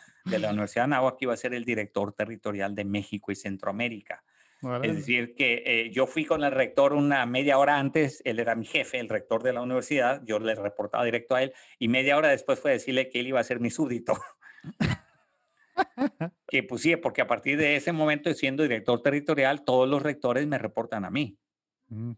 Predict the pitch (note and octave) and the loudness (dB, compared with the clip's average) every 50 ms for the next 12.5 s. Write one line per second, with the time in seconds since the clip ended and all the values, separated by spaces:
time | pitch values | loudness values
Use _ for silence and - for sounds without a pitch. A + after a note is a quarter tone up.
0 | _ _ _ _ _ _ - A#2+ G#2+ G#2 G#2 - G2+ - D3 B2 G2+ A2+ B2 A2+ | _ _ _ _ _ _ -4 -2 0 0 0 -2 0 0 0 0 0 -2 -2 -2
1 | G2 G#2+ A#2+ A#2+ A#2+ A2+ G#2 G#2 A2 A2 G#2 F#2+ C#3+ D3 C3+ A#2 A2+ G#2+ A#2+ A2+ | -2 -4 -4 0 0 0 2 2 0 0 -2 -4 -4 -4 -2 -2 -2 0 -2 -2
2 | - B2+ G2+ - B2 A2+ - B2 A#2 A#2 A#2 A2 A2 A2+ A#2+ A#2+ C3+ D3 C#3 B2 | -2 -4 -2 -2 -2 -2 0 -2 -2 -2 -2 -2 -2 -2 -2 0 0 -2 -2 -2
3 | A#2+ B2 B2+ C3+ B2+ - - G2 F#2+ G#2 G#2 G#2+ G#2+ G#2 G2+ G2+ F#2+ F#2 - - | -2 -2 -2 -2 -4 -6 -10 -10 -6 -4 -4 -4 -2 -2 -4 -6 -6 -6 -6 -6
4 | G#2+ G2+ - G#2+ G#2 G#2+ G#2 - G2+ G2+ G2+ G#2 G2+ G#2 G#2 G2+ - F#2 G2+ G#2 | -6 -6 -4 -8 -8 -8 -8 -10 -8 -4 -4 -4 -4 -4 -6 -6 -8 -10 -10 -6
5 | A2 B2 C3 D3 D3+ C#3 A#2+ A2 G#2 - - A#2 A2 A2 A2 G2+ G2 - - - | -4 -4 -2 -2 -2 -2 -4 -6 -8 -8 -6 -4 -2 -2 -2 -2 -4 -8 -6 -10
6 | G#2+ A2 A2+ - A2 - G#2+ G#2 A2 A#2+ - - - A2 G#2+ G#2 G2 F#2+ A2 A2 | -10 -10 -10 -12 -10 -8 -8 -6 -6 -8 -12 -12 -10 -10 -8 -8 -8 -6 -6 -8
7 | G2+ - B2 B2 B2 C#3 C3 C3+ C3+ C3 C3 - - - - _ _ _ - B2 | -6 -6 -10 -8 -6 -6 -2 0 -2 -2 -2 -8 -20 -20 -20 _ _ _ -8 -4
8 | G#2+ A2 G#2+ A2 - - A#2+ A2+ A2 A2+ A#2 - C3+ A#2 G#2+ G#2 G2+ G2+ G2+ G2+ | -2 -2 -2 -2 -6 -6 -4 -2 -2 -2 -2 -4 -4 -4 -2 -2 -4 -2 -4 -4
9 | G2+ G2+ G#2 G2+ G2 G2+ G#2+ A2 A#2+ C#3 E3+ G#3+ A3 F3 C3 A#2 A2 G#2+ G2+ G2+ | -4 -2 -4 -4 -4 -4 -4 -2 0 0 0 -2 -2 -4 -6 -6 -4 -4 -4 -6
10 | F#2+ G#2 G#2 A2+ B2+ C3 A#2+ - - D#3 D3 - - D3+ C3 A#2+ A2+ A2+ A#2 A#2 | -4 -4 -4 -2 -2 -4 -6 -6 -6 -6 -6 -4 -6 -8 -6 -6 -4 -4 -4 -6
11 | A2 - - - B2 G#2+ F#2+ F#2 - F#2+ E2+ - A#2 A2 - B2 A2 - A2 G#2+ | -6 -8 -6 -4 -4 -4 -4 -6 -10 -14 -12 -10 -10 -10 -10 -12 -12 -10 -10 -10
12 | G#2 G#2 F#2+ F2+ F2 E2+ D#2+ _ - _ | -8 -8 -10 -10 -10 -12 -18 _ -20 _